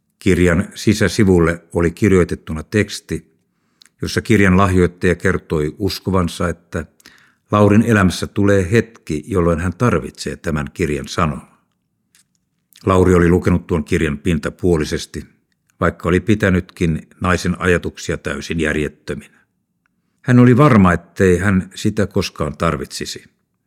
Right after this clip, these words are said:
Kirja kertoi Suomen presidentistä Kyösti Kalliosta ja niistä kohtalon vuosista, jolloin Suomi oli suuren Neuvostoliiton puristuksessa.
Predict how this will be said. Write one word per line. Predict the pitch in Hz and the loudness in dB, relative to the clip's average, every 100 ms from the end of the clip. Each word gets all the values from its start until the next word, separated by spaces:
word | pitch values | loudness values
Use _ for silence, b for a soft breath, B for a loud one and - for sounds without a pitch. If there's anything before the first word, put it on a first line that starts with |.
| _ _ _ _ _ _ _ _ _ _ | _ _ _ _ _ _ _ _ _ _
Kirja | - 143 131 | -6 -2 0
kertoi | 131 131 - 139 | 0 -2 2 0
Suomen | 123 139 120 | 4 4 6
presidentistä | 107 143 120 101 90 85 82 - | 4 0 2 2 2 0 -4 -6
Kyösti | 87 143 120 - | -4 0 0 -2
Kalliosta | - 139 147 87 65 65 - - 76 | -4 0 0 0 -4 -10 -14 -8 -6
ja | 80 | -6
niistä | 80 110 120 - - | -2 2 2 2 -2
kohtalon | 131 107 - 80 78 82 | 0 0 0 -2 -2 2
vuosista, | 113 92 76 - - - b b b b b b - | 2 2 -2 -10 -14 -14 b b b b b b 2
jolloin | 98 98 90 | 4 4 4
Suomi | - 110 98 | 4 4 6
oli | 92 90 | 4 2
suuren | - 127 113 107 101 92 - | 2 2 4 2 0 -2 -2
Neuvostoliiton | 101 95 95 - 90 87 90 - | 0 2 0 0 0 0 -2 -2
puristuksessa. | 98 87 80 - - - - - - | 0 0 -2 -10 -14 -16 -14 -16 -18